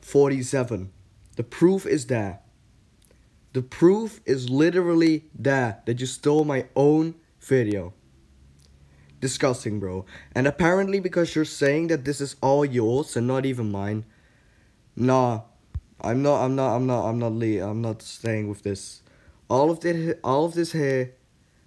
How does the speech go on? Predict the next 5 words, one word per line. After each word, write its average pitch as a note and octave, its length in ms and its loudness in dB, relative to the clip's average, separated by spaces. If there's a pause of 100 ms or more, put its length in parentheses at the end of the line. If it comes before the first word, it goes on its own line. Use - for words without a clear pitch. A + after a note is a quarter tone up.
(960)
is B2+ 320 -2
all C3 220 0
mine. G#2 440 -6
And B2+ 140 -2
literally F#3+ 540 2